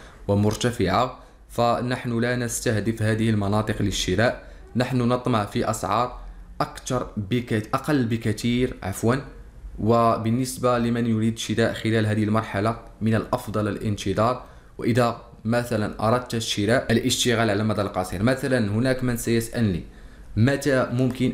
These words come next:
أن نشتري هذه العملات، عملة مثلا تشيليزي، عملة السي ار او، عملة الألغو، عملة زيليكا.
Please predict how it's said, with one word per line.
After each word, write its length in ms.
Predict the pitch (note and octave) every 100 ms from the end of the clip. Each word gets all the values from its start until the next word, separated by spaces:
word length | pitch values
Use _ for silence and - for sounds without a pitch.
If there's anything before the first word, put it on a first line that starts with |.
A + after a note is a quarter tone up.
| B2
أن 180 | A2+
نشتري 600 | B2 B2+ - A#2 A2+ A#2 -
هذه 500 | G2+ A2 A#2 A2+ A2+
العملات، 600 | G#2+ F2 G#2+ G#2+ G2+ E2
عملة 280 | F2 G2+ G#2 G2+
مثلا 420 | G#2 G#2 G2 F#2+
تشيليزي، 680 | F2+ - G2+ F2+ G#2 A2 G#2+
عملة 400 | G2 G2+ G2 F#2+ - - - -
السي 420 | G2+ - G#2+ -
ار 120 | G2 E2+
او، 360 | A#2 A#2+ A#2+ A2+
عملة 320 | G#2+ G#2 G2
الألغو، 680 | F#2 E2 A2 G#2 G2+ A2 G2
عملة 200 | G2 G#2
زيليكا. 420 | F2+ F#2+ F2 E2